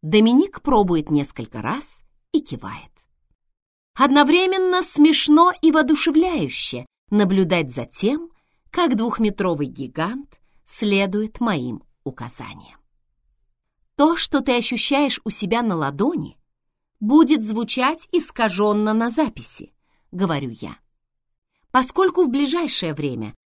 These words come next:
мы не сможем себе позволить более продвинутое оборудование, советую научиться лучше контролировать дыхание. Нужно привыкнуть.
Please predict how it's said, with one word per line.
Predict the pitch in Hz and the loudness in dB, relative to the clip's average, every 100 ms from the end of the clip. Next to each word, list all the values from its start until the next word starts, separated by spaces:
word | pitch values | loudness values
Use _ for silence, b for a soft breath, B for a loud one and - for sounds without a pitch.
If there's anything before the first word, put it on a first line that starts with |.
| _ | _
мы | 220 262 | 4 6
не | 262 | 6
сможем | 247 226 233 294 415 | 2 0 2 2 0
себе | 440 320 254 | -2 0 0
позволить | 208 196 190 208 190 175 | 0 -2 2 2 2 2
более | 202 208 202 | 4 4 4
продвинутое | 208 247 247 320 160 - 135 123 | 2 -2 2 2 2 -2 -6 -6
оборудование, | - 165 160 139 127 110 107 - - - _ _ _ _ | -4 -2 -2 -4 -8 -10 -10 -12 -16 -20 _ _ _ _
советую | - - 285 330 349 403 427 | -4 2 4 4 2 0 2
научиться | 349 233 220 240 202 - | 2 0 -2 -4 -4 0
лучше | 220 202 196 151 - 143 | 0 0 -2 -4 -8 -6
контролировать | 147 135 135 123 143 214 262 294 - - b b | -6 -6 -6 -4 -2 -2 -6 -10 -12 -20 b b
дыхание. | 170 151 - 107 107 - - _ _ _ _ _ _ _ _ - | -8 -8 -6 -10 -12 -16 -20 _ _ _ _ _ _ _ _ -4
Нужно | 226 214 220 | 0 0 0
привыкнуть. | 220 285 285 - - - - | 0 2 2 -2 -10 -14 -16